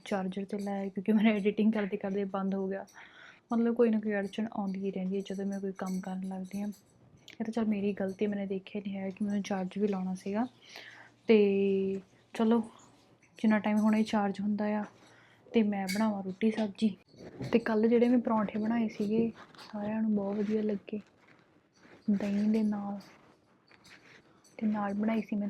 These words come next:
ਧਨੀਏ ਪੁਦੀਨੇ ਦੀ ਚਟਨੀ। ਮੈਨੂੰ ਚਾਹ ਦੀ ਗੱਲ ਤੋਂ ਇੱਕ ਹੋਰ ਗੱਲ ਯਾਦ ਆ ਜਾਂਦੀ ਆ। ਜਦੋਂ ਮੈਂ ਛੋਟੀ ਹੁੰਦੀ ਸੀਗੀ ਹਨਾ, ਮਤਲਬ ਪਿੰਡ ਹੁੰਦੀ, ਛੋਟੇ ਵੀ ਨਹੀਂ, ਮਤਲਬ ਜਦੋਂ ਤੱਕ ਮੈਂ ਬਾਹਰ ਨਹੀਂ ਆਈ ਸੀਗੀ,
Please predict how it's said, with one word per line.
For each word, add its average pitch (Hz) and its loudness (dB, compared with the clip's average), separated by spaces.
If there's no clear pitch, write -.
ਧਨੀਏ 214 -2
ਪੁਦੀਨੇ 202 0
ਦੀ 196 -2
ਚਟਨੀ। 208 -4
ਮੈਨੂੰ 233 10
ਚਾਹ 220 2
ਦੀ 240 6
ਗੱਲ 233 2
ਤੋਂ 233 2
ਇੱਕ 226 -4
ਹੋਰ 214 4
ਗੱਲ 208 2
ਯਾਦ 202 -2
ਆ 202 0
ਜਾਂਦੀ 196 0
ਆ। 247 0
ਜਦੋਂ 214 6
ਮੈਂ 214 6
ਛੋਟੀ 208 2
ਹੁੰਦੀ 214 6
ਸੀਗੀ 202 0
ਹਨਾ, 220 2
ਮਤਲਬ 220 4
ਪਿੰਡ 208 2
ਹੁੰਦੀ, 208 0
ਛੋਟੇ 240 4
ਵੀ 285 6
ਨਹੀਂ, 320 0
ਮਤਲਬ 220 4
ਜਦੋਂ 208 4
ਤੱਕ 214 0
ਮੈਂ 214 2
ਬਾਹਰ 196 -2
ਨਹੀਂ 220 4
ਆਈ 202 0
ਸੀਗੀ, 202 -4